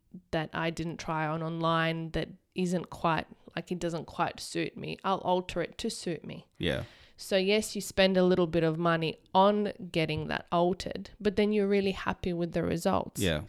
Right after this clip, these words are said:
Speaker 2: Yeah, I, I, I think that's an excellent point. And I think my, my parting words would be,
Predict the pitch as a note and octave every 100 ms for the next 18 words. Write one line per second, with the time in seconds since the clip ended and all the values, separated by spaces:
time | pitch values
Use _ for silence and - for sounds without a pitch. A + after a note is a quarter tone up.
0 | - - C3 C3 F#2 G2+ G#2 G#2+ G2+ G#2
1 | G#2+ G#2+ F#2+ G2 - G2+ - - D#2+ -
2 | G2+ F2+ G#2 - - G#2 F#2+ G2 G#2+ G#2
3 | G2+ G#2 A2+ G2 A2 A#2+ A2 G2 F#2+ F#2
4 | F2+ F2+ F#2+ E2+ G2 F2+ F2 F2